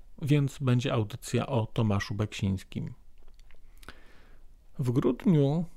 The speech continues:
jest też rocznica śmierci Grzegorza Ciechowskiego i Grzegorz Ciechowski jest trzecią postacią, o której będę chciał opowiadać,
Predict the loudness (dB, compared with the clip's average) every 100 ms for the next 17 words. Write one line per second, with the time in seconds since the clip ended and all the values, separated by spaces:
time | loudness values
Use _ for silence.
0 | -8 0 2 0 -2 -10 -4 -2 -2 -4
1 | -10 -10 0 0 2 2 2 2 -2 -2
2 | -2 2 2 2 0 0 0 2 2 2
3 | 0 -4 -4 0 0 2 0 0 -4 -12
4 | -16 -18 -16 -16 -16 -18 -18 -18 -18 -18
5 | -18 -20 -20 -8 -4 -2 -4 -4 0 2
6 | 2 0 0 0 -4 -6 -4 0 0 -2
7 | -8 -16 -12 -4 -2 0 0 0 0 -2
8 | 0 0 0 0 0 -2 -6 -16 -18 -16
9 | -10 -6 -6 -2 0 2 2 2 2 2
10 | 0 0 2 2 2 0 2 2 2 -2
11 | -4